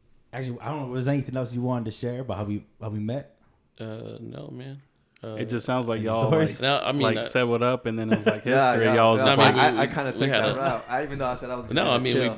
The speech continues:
Speaker 2: we, we branched off into shit,
Speaker 4: Yeah.
Speaker 2: a whole nother. I mean, that's fine, though. Um,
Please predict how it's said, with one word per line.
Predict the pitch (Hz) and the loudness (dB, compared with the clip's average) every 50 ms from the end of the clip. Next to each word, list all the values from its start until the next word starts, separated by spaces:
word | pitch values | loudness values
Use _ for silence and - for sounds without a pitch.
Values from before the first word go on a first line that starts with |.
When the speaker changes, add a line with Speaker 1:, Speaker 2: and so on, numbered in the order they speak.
| - | 0
Speaker 2:
we, | 123 131 | -2 0
we | |
branched | 123 117 117 117 110 107 - 110 | 2 2 2 2 0 -2 -4 -2
off | 113 123 127 - | -2 -2 -2 -4
into | 107 101 - 101 104 107 104 | -10 -10 -10 -10 -10 -10 -12
shit, | - - - 98 | -14 -12 -10 -10
Speaker 4:
Yeah. | 104 98 95 95 | -8 -8 -10 -10
Speaker 2:
a | |
whole | 101 104 98 95 | -8 -8 -8 -6
nother. | 95 95 95 95 95 - | -8 -8 -10 -10 -10 -10
I | 95 | -10
mean, | 101 98 92 95 92 | -8 -8 -10 -10 -12
that's | 92 95 - - | -16 -16 -18 -16
fine, | - 101 98 95 95 | -14 -12 -12 -12 -12
though. | 98 101 98 | -12 -12 -8
Um, | 101 107 110 107 107 104 | -6 -4 -2 -2 -4 -4